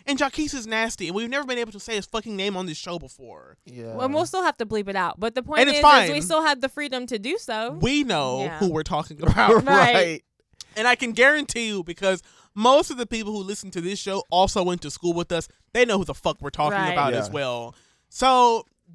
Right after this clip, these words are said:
Speaker 1: just to, like, I, I am highly offended by incel culture. I'm highly offended that y'all have created this narrative in your head that, like, because whatever, fill in blank here, personality or, or looks wise,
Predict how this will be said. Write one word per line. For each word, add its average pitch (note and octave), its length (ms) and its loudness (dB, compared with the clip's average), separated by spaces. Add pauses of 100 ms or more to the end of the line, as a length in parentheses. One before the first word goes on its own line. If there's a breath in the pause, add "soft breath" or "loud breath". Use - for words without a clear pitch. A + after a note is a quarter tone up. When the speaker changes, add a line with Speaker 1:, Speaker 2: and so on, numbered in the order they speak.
Speaker 1:
just C4 420 0
to, B3 120 -4
like, G#3 240 0
I, G#3 300 2
I F#3 140 2
am F#3+ 160 -4
highly A3+ 260 -2
offended F#3+ 340 -6
by D3+ 160 -4
incel D#3 420 -12
culture. C#3+ 520 -14 (340)
I'm D#3+ 280 -4
highly F#3+ 260 -2
offended E3+ 380 -8
that C#3 100 -12
y'all D3 220 -4
have E3 200 -12
created D#3+ 540 -6
this C#3+ 160 -20
narrative D3 320 -10
in C#3 100 -16
your C3 140 -16
head C3+ 300 -14
that, B2 120 -14
like, B2 420 -8 (540)
because D#3+ 760 -4 (1300)
whatever, F3+ 760 0
fill F#3 240 -2
in E3+ 140 -4
blank D#3+ 260 -6
here, E3 220 -6
personality D3+ 640 -6
or, C#3+ 120 -10
or D3 180 -14
looks D3+ 340 -12
wise, C3+ 360 -4